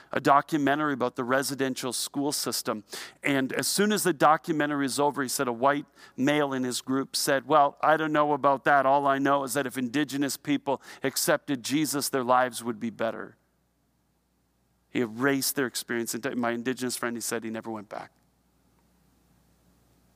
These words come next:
Um, we have stereotyped people of color. One of the black theologians that I read in preparation for this morning said the most hostile racial environment that he was in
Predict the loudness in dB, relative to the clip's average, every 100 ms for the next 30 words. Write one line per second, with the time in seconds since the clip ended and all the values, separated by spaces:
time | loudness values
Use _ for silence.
0 | _ -12 -10 -10 -14 _ _ _ _ _
1 | _ -4 2 2 2 0 -4 -4 -2 -2
2 | 0 -2 -6 -10 -10 -12 -20 _ _ _
3 | _ _ -8 -6 -6 -8 -4 -4 -4 -10
4 | -16 -2 0 2 2 4 4 2 -2 -2
5 | 0 -2 -4 -4 -4 -2 -2 -2 -2 -4
6 | -4 _ -14 -8 -6 -4 -4 -4 -8 -4
7 | -4 -2 -4 -2 -4 -4 0 0 0 2
8 | 2 0 -4 -6 -6 -4 -2 -2 -4 -8
9 | -8 -10 -8 -8 -8